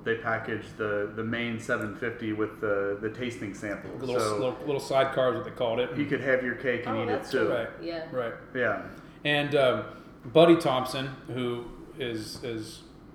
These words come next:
Speaker 2: the one that came up with the packaging and the, and the, and had the barrels, suggests, um,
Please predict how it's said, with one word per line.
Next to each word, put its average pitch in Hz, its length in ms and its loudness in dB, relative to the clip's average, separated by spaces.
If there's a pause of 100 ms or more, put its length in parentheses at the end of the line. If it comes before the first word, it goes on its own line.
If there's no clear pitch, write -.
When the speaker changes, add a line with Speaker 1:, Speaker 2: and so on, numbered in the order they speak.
(140)
Speaker 2:
the 120 60 -6
one 117 240 -6
that - 380 -10
came 123 180 -6
up 113 160 -8
with 113 140 -6
the 117 60 -10
packaging 113 500 -6
and 110 80 -4
the, 110 140 -4
and 113 140 -8
the, 107 280 -8
and 107 100 -8
had 113 220 0
the 113 40 -4
barrels, 107 500 -6 (340)
suggests, 120 720 -2
um, 110 520 0